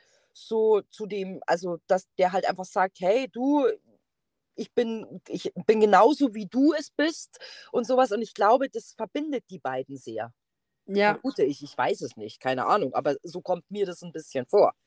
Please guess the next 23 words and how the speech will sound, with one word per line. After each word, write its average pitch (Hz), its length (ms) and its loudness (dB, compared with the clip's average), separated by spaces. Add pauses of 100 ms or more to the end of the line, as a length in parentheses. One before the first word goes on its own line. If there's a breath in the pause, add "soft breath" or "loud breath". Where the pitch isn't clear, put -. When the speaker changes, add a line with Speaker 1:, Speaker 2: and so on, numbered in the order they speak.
(500)
Speaker 2:
Ich 220 140 0
meine, 240 340 2
da 226 160 2
können 254 640 -2
wir 240 460 0
uns 254 200 -8
halt 240 200 0
auch 208 140 -4
gar 226 200 2
nicht 247 260 -6
reinversetzen 202 960 -2
als 180 260 -6
halt 165 200 -4 (320)
Cisgender, 247 1300 -2 (720 soft breath)
weil, 254 680 0 (1040)
äh, - 260 -8
die 247 540 2 (100)
Art, 240 300 2
wie 226 160 -6
wir 247 180 0
lieben, 254 380 -2
ja 220 380 0 (420)
in 233 400 -6